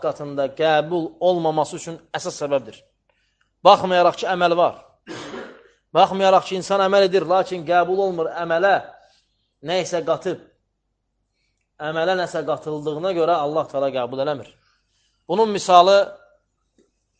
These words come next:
sanki sən bir insana və ya bir qadına, anana və ya zövcənə gül verirsən, lakin gülün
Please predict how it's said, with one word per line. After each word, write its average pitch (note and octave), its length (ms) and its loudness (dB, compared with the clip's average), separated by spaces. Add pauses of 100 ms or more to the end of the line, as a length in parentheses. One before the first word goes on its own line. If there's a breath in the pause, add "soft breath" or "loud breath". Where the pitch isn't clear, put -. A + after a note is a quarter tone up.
(220)
sanki F#3+ 360 0
sən F#3+ 260 -2
bir F#3 120 0
insana F3 440 0 (1900)
və C#3+ 100 -4
ya F3+ 140 4
bir F#3 180 0
qadına, E3+ 460 2 (320)
anana D#3 480 0
və D3 100 0
ya D3+ 120 0
zövcənə D#3 520 0
gül G#3 180 -4
verirsən, F#3 600 0 (880)
lakin E3 580 2 (380)
gülün F3+ 580 -4